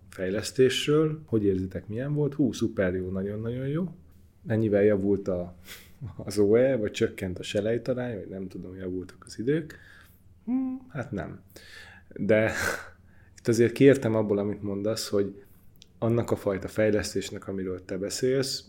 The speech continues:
mindig kötelező vele járója az, hogy gyakorlatban, kézzelfoghatóan, mérhetően is változásokat hajtsanak végre a kollégák, ahol ő nekik fejlődést kell tudni felmutatni,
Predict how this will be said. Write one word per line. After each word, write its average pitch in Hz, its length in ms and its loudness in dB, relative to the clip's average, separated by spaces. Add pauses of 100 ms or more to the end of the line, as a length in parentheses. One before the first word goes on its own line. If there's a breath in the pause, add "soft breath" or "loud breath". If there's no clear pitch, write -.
mindig 104 500 -4 (460)
kötelező 95 600 2
vele 95 220 2
járója 92 640 0
az, 107 200 -2
hogy 92 260 -8 (520 soft breath)
gyakorlatban, 101 840 2
kézzelfoghatóan, 101 960 -4
mérhetően 92 640 -4
is - 340 -12 (160)
változásokat 92 800 -4
hajtsanak 92 480 -6
végre 95 260 -6
a 90 60 -12
kollégák, 101 760 -4 (140)
ahol 110 300 2
ő 113 120 8
nekik 110 340 0
fejlődést 101 640 0
kell 101 200 0
tudni 104 280 -2
felmutatni, 95 800 -4